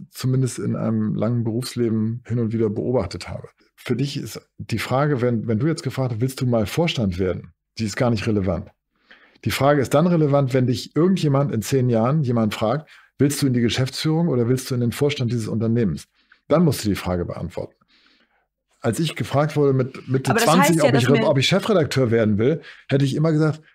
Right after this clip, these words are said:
Speaker 1: "Lass mich in Ruhe damit. Ich will Reporter sein, ich will in der Welt rumfahren, ich will Geschichten erzählen mit meinem Fotografen zusammen." Ich habe überhaupt gar keine Lust,
Speaker 2: Ja.
Speaker 1: Chefredakteur zu werden. Trotzdem bin ich's am Ende geworden, weil irgendwann hat mich mal zwanzig Jahre später jemand gefragt und hab gesagt, "Okay, das interessiert mich."
Speaker 2: Gut, danke.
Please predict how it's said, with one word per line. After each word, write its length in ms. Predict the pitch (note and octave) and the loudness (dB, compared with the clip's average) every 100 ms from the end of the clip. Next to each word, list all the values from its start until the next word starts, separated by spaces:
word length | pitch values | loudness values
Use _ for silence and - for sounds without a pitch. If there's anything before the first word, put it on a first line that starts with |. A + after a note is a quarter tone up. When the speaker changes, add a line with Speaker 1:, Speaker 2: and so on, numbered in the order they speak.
| _ - | _ 0
Speaker 1:
"Lass 240 | A#2+ C3 D3 | 2 2 2
mich 80 | |
in 80 | C#3+ | 2
Ruhe 200 | C#3+ G#3 | 4 4
damit. 320 | G#3 C3 G2+ | 4 4 2
Ich 160 | B2 G#2 | -2 0
will 100 | C#3+ | 2
Reporter 480 | C3 B2+ B2+ D#3+ F3 | 2 2 0 2 2
sein, 200 | E3+ E3+ | 2 0
ich 120 | A#2+ | 0
will 120 | C#3 | 0
in 40 | C3 | 0
der 160 | A#2+ | 2
Welt 180 | A#2 D3 | 2 0
rumfahren, 380 | D#3 D3+ D3 D3 | -2 -2 -2 -4
ich 140 | A2 | -4
will 100 | C3+ | -4
Geschichten 400 | B2 - D#3 - | -2 -2 -4 -4
erzählen 320 | A2 C3 D3 | -6 -4 -2
mit 100 | C#3 | -2
meinem 180 | C3 B2+ | 0 -2
Fotografen 500 | A#2 B2 A2 B2 D3+ | -2 -2 0 0 0
zusammen." 360 | G#2+ G2+ G#2+ C#3+ - _ _ | -2 -2 -2 -4 -10 _ _
Ich 140 | G#2 | -2
habe 80 | D3 | 0
überhaupt 180 | D3 D3 | 0 0
gar 100 | D3+ | -2
keine 200 | C3+ C3 | 0 2
Lust, 260 | D#3 - | 0 0
Speaker 2:
Ja. 140 | C3+ C#4 | 2 2
Speaker 1:
Chefredakteur 420 | C4 F3+ A2+ B2 | 2 0 0 -2
zu 140 | - | -2
werden. 180 | A2 G2 - - | -2 -2 -6 -10
Trotzdem 340 | - D#3 F3 D3+ | -2 -2 0 2
bin 100 | D#3+ | 2
ich's 100 | C#3 | 0
am 140 | C3 | -2
Ende 160 | C#3+ C3+ | 0 0
geworden, 520 | B2 A2 A#2+ F3+ E3+ - - | 2 2 2 0 -2 -10 -4
weil 120 | B2 | 0
irgendwann 400 | A#2 D#3 D#3+ D3+ | 2 2 2 2
hat 140 | C3+ C#3+ | 0 -2
mich 100 | B2 | 0
mal 160 | C3 | -2
zwanzig 320 | - C3+ C3+ | -2 -2 -2
Jahre 200 | C3 B2+ | -2 -2
später 320 | A#2+ - C3 B2 | -2 -2 0 0
jemand 300 | B2 A#2 G#2+ | 0 -2 -2
gefragt 300 | G2 A2+ B2+ | -2 -2 -2
und 60 | |
hab 60 | C3 | -2
gesagt, 220 | A#2 A2+ | -2 -4
"Okay, 300 | - - C3 | -4 -2 0
das 120 | C#3 | 0
interessiert 420 | C3+ - B2 D#3 | -4 -6 -6 -6
mich." 80 | - | -4
Speaker 2:
Gut, 280 | - C4 - _ - | -2 -2 -4 _ -4
danke. 400 | D4+ A3+ D#3 | -2 -2 -6